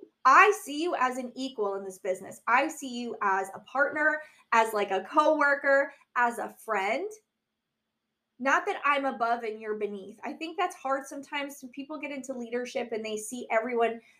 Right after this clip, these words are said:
that's there, like, below me, right? Like, I'm the, I'm the boss here and you are my, my employees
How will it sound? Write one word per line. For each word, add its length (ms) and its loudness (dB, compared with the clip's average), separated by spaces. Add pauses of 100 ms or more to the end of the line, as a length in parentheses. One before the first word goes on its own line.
that's 240 4
there, 220 8
like, 200 8
below 340 10
me, 260 -4
right? 200 0
Like, 240 0
I'm 300 10
the, 160 0 (100)
I'm 200 6
the 60 2
boss 340 6
here 500 0
and 180 -6
you 200 -6
are 120 -2
my, 440 2 (120)
my 320 -2
employees 760 -4